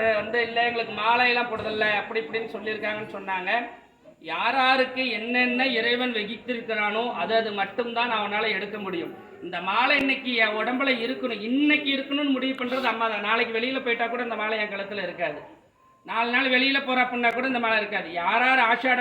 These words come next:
நவராத்திரிக்கு அன்னையினுடைய திருப்பாதத்தில் ஒரு சரணாகதி மந்திரம், ஏன்னா அன்னைக்கு கொடுக்கறது வந்து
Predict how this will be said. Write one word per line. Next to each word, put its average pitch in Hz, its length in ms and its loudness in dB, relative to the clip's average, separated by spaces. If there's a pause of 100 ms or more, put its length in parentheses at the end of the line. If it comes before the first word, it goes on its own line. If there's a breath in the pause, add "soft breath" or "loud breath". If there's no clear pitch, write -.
நவராத்திரிக்கு 226 640 2 (120)
அன்னையினுடைய 247 800 2 (400)
திருப்பாதத்தில் 262 720 2
ஒரு 233 140 0
சரணாகதி 254 580 2
மந்திரம், 226 420 0
ஏன்னா 247 200 2
அன்னைக்கு 240 300 0
கொடுக்கறது 262 440 0
வந்து 233 180 0